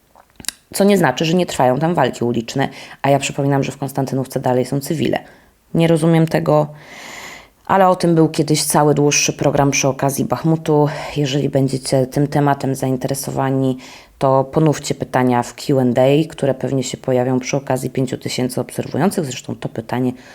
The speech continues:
o ludzi mieszkających w strefach przyfrontowych było w ostatnim Q and A, Q and A i odpowiadałam, e, na nie. Natomiast tak, jeżeli chodzi o Donbas, to główne ośrodki, czyli Konstantynówka,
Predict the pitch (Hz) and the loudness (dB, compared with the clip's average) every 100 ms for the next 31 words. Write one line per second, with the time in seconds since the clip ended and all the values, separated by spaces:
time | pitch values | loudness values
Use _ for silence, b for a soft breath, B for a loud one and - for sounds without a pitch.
0 | B - 139 143 139 131 - 123 123 123 | B -4 0 0 0 -2 -4 -6 -6 -8
1 | - - - 120 - - 147 135 120 120 | -10 -8 -6 -6 -8 -8 -6 -4 -4 -2
2 | 139 120 117 - 127 120 113 123 123 - | -2 -2 -4 -8 -4 -2 -2 -4 -6 -6
3 | 123 123 113 117 117 135 143 B B B | -4 -4 -4 -4 -2 -2 -2 B B B
4 | - 175 139 139 185 - B B - 160 | 2 4 6 4 2 -2 B B -2 0
5 | 156 156 151 147 120 107 - - B B | 0 0 2 4 4 2 -4 -18 B B
6 | B - 147 147 135 113 - B B - | B 0 2 4 4 2 -2 B B -2
7 | 156 220 220 156 135 - 156 160 175 202 | 4 4 4 2 -2 0 2 4 4 4
8 | 196 180 170 151 147 147 160 - 160 156 | 2 2 4 4 4 2 0 2 4 4
9 | 147 160 196 175 175 165 - 147 156 156 | 0 2 4 4 4 4 2 0 0 0
10 | - 165 160 156 147 147 147 151 147 151 | -2 -8 -4 -2 -2 -2 -2 -2 0 0
11 | 147 - 151 | 0 0 0